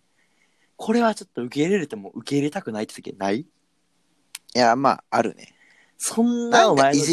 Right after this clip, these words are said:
Speaker 2: になっちゃう時ある。
Speaker 1: そうそうそうそうそう。
Speaker 2: うん。
Speaker 1: 自分勝手には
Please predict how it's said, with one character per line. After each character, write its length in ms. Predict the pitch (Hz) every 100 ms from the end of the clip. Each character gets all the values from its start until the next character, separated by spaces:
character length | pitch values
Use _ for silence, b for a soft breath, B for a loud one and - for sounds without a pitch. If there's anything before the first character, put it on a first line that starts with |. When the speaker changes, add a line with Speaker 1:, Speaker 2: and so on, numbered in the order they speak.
| 147
Speaker 2:
に 60 |
な 120 | 127 123
っ 40 |
ち 100 | -
ゃ 60 | 104
う 20 |
時 220 | 95 185
あ 40 |
る。 40 | 175
Speaker 1:
そ 120 | 165
う 40 |
そ 160 | 147 147
う 60 | 135
そ 160 | 139
う 40 | 123
そ 200 | - 113
う 40 |
そ 300 | - 113 104 _ _ -
う。 40 |
Speaker 2:
う 40 | 92
ん。 200 | 92 90 _ _ b b b
Speaker 1:
自 180 | - 120
分 120 | 143
勝 200 | 143 160
手 140 | - 123
に 180 | 110
は 120 | 104